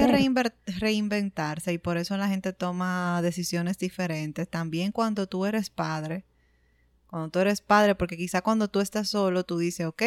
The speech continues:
Speaker 2: me quedo con los dieciocho mil pesos", pero cuando tú tienes que pagar colegio y tú sabes que haciendo otra cosa te va a dejar más dinero, pues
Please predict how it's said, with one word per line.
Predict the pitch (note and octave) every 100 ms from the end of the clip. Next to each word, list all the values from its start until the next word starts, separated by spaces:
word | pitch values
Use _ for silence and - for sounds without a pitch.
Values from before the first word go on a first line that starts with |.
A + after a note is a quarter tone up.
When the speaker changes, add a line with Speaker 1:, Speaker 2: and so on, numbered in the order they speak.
| B3
Speaker 2:
me | F3+
quedo | D#3+ E3 F3
con | F3+
los | F3
dieciocho | E3+ F3 E3+ F3
mil | E3 D#3+
pesos", | G3+ A#3 G3
pero | - G3+
cuando | - D3
tú | D3+
tienes | F3 G3
que | A3
pagar | A#3 A#3 A#3
colegio | A3+ A#3 G#3 F3+
y | E3+
tú | F3+
sabes | F#3 G3 F#3 E3+
que | D#3+
haciendo | E3 D#3+
otra | E3+ F#3
cosa | - G3+ F#3+ E3+ - - - _
te | E3
va | D3+
a |
dejar | D3+ E3+ F3
más | F#3
dinero, | G#3 A3+ A3 A#3+
pues | A3 F3+ F3 E3+ -